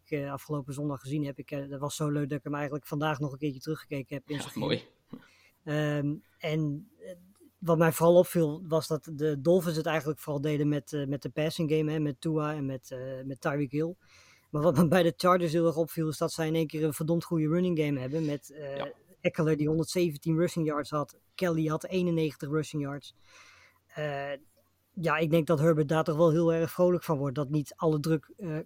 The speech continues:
Speaker 1: compleet op hem en de passing game ligt. Eh, want dat, dat,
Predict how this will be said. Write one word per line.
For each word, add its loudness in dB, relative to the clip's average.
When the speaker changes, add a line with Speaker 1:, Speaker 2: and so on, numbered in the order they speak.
Speaker 1:
compleet 2
op -2
hem 2
en 2
de -2
passing -2
game -4
ligt. -8
Eh, -4
want -2
dat, -2
dat, -6